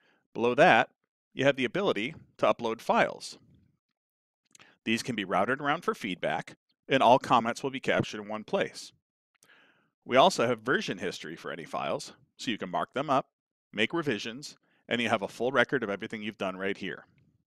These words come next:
Moving over to the right from here, you'll see the assignees and C C functions. You can easily add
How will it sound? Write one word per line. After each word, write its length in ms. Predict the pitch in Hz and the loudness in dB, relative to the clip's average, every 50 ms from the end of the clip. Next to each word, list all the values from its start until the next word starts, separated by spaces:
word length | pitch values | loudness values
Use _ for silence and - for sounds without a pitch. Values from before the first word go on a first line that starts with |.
| _ _ _ _ _ _ _ _ _ _ _ _ _ _ _ _ _ _ _ _ _ _ _ _ _ _ _ _ _ - | _ _ _ _ _ _ _ _ _ _ _ _ _ _ _ _ _ _ _ _ _ _ _ _ _ _ _ _ _ -4
Moving 240 | 143 196 226 185 113 | -2 -2 0 0 0
over 160 | 104 139 156 | 0 0 0
to 60 | 120 | -2
the 100 | 87 76 | -4 0
right 260 | 87 113 175 202 - | 4 4 4 4 4
from 140 | - 98 92 | -2 -12 -12
here, 240 | 92 95 87 98 135 | -10 -8 -6 -6 -4
you'll 240 | 165 - 139 131 131 | -4 -4 -4 -4 -4
see 160 | - - 147 | -2 -4 -2
the 120 | 143 147 | -2 -2
assignees 640 | 135 135 - - 156 156 160 156 156 160 160 - - | -2 -2 0 0 0 0 0 -4 -6 -6 -6 -6 -4
and 180 | - 120 120 | -4 -4 -4
C 200 | - - 143 135 | -6 -6 -8 -8
C 220 | 127 - 147 147 143 | -8 -8 -8 -8 -8
functions. 680 | - - 78 67 - - - 58 - - - - - - - - _ _ _ _ _ _ _ _ _ _ _ _ _ _ _ _ _ _ _ | -8 -8 -10 -10 -10 -16 -18 -18 -18 -20 -20 -20 -20 -20 -20 -20 _ _ _ _ _ _ _ _ _ _ _ _ _ _ _ _ _ _ _
You 100 | - 120 | -12 -10
can 140 | - 123 117 | -6 -4 -4
easily 380 | 110 113 117 139 135 131 127 - | -4 -4 -4 -2 -2 -2 -2 -2
add 400 | 95 92 87 80 78 120 175 196 | -2 -2 0 0 0 -2 -2 -4